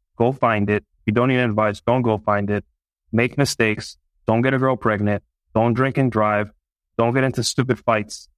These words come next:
Trust your instinct. That's all. Like, don't, I'm not gonna tell you here and be like, "Look at my thread. This is exactly what you need to do."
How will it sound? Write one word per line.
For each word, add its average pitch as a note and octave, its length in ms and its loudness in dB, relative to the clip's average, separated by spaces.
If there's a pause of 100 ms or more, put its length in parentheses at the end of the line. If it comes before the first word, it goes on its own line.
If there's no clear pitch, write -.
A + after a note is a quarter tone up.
(280)
Trust C3 300 0
your C3 100 4
instinct. G#2+ 460 0 (120)
That's C3+ 200 0
all. G3+ 300 0
Like, A2+ 180 0
don't, D3 400 0
I'm C#3+ 140 2
not F#3 160 0
gonna E3 160 0
tell D#3+ 180 0
you D3+ 140 0
here C#3 220 0
and A#2+ 100 -2
be A#2+ 60 0
like, A2+ 200 0 (380)
"Look C#3 160 0
at E3 60 2
my D#3+ 120 0
thread. C3+ 360 -2
This C#3+ 160 -2
is D3 80 -4
exactly B2+ 420 0
what A2+ 160 -2
you B2 80 2
need G#2 180 0
to A2 80 2
do." G2+ 140 -4